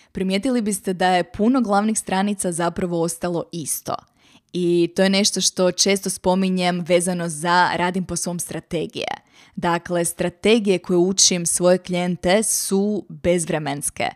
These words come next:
i jednako kao što su vrijedile prije pet godina, tako vrijede i danas. Dakle, dobra praksa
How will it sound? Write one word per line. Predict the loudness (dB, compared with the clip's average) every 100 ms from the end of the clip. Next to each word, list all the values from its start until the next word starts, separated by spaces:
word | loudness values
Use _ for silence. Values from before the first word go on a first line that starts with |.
| _ -20 -20 -10
i | -6 -4 2
jednako | 4 4 2 -2
kao | 0 0
što | 0
su | -4 -4
vrijedile | 0 0 0 -2
prije | -4 -6
pet | -4 -2 0
godina, | 2 0 0 -2 -2 -2 -4 -16 _
tako | -2 -2 -2
vrijede | -2 -2 0 -2
i | -2
danas. | -2 -2 -4 -8 -10 -12 _ _
Dakle, | -4 -2 -2 -2 -2
dobra | 2 4 4 4
praksa | 2 4 4 2 2 2